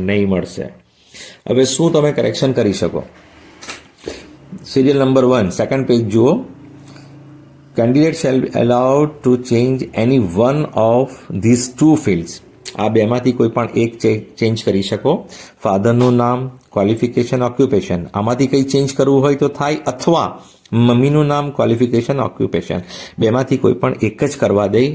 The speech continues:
બંનેમાં ચેન્જ ના કરવા દે. ફાધર અને મધર બંનેના નેમ ચેન્જ થઈ જાય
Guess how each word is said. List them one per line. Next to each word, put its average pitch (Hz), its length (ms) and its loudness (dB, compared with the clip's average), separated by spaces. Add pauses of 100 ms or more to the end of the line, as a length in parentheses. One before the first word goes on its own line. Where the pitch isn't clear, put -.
(140)
બંનેમાં 120 560 0
ચેન્જ 117 240 0
ના 131 120 0
કરવા 92 300 0
દે. 87 160 -2
ફાધર 113 380 0
અને 123 180 0
મધર 117 340 0
બંનેના 117 460 2
નેમ 117 220 2
ચેન્જ 120 360 0
થઈ 123 160 2
જાય 123 240 0